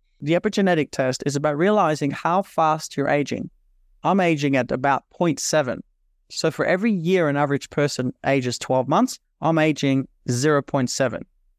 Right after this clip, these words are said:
out of that full time. So it's actually really quite amazing to see telomeres lengthening, my energy frequency and vibration coming up as I age. Now that I'm in my forties, I'm so much more strong,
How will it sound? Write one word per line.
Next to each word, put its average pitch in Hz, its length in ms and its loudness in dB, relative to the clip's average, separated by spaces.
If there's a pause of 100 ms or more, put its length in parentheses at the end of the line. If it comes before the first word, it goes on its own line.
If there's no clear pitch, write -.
(440)
out 127 160 0
of 117 80 0
that 120 180 0
full 120 220 -4
time. 120 340 -2 (320)
So 180 260 0
it's 165 120 -2
actually 226 540 0
really 175 500 2
quite 170 300 0
amazing 147 520 0
to 123 60 0
see 139 300 0
telomeres 147 560 0
lengthening, 135 640 0 (440)
my 143 600 2 (180)
energy 175 300 2
frequency 160 400 -2
and 135 100 0
vibration 147 540 0
coming 147 260 0
up 139 200 0
as 131 220 0
I 113 280 2
age. - 320 -4
Now 170 280 4
that 220 120 0
I'm 196 100 2
in 190 60 2
my 170 100 2
forties, 156 460 0
I'm 143 240 0
so 175 440 0
much 175 280 0
more 131 140 0
strong, 170 640 0